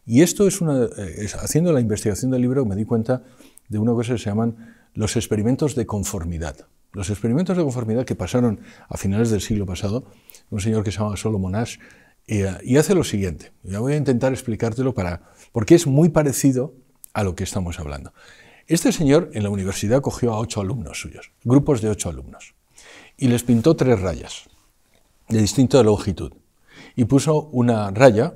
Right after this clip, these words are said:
de referencia a la izquierda, ¿vale? Entonces dijo la raya de referencia y luego tres rayas. Una de las tres tenía la misma longitud que la raya de referencia, claramente, ¿vale? Vamos a decir que era la raya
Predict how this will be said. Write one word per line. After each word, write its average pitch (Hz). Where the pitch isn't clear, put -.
de 85
referencia 117
a 101
la 87
izquierda, -
¿vale? 170
Entonces 90
dijo -
la 78
raya 107
de 110
referencia 143
y 117
luego 117
tres 98
rayas. 78
Una 180
de 160
las 107
tres 147
tenía 113
la 135
misma 135
longitud 127
que -
la 95
raya 82
de 85
referencia, 123
claramente, 107
¿vale? 87
Vamos 107
a 123
decir 131
que 131
era 123
la 101
raya 127